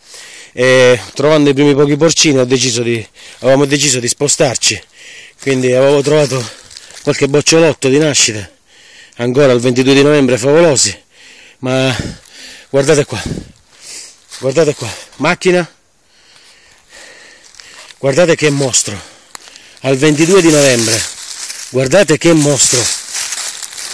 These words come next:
guardate che Aerius, signore, Aerius Sicoli al ventidue di novembre, uno spettacolo, uno spettacolo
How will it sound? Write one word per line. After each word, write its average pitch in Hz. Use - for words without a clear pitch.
guardate 131
che 135
Aerius, 113
signore, 107
Aerius 151
Sicoli 160
al 143
ventidue 143
di 160
novembre, 117
uno 196
spettacolo, 107
uno 175
spettacolo 104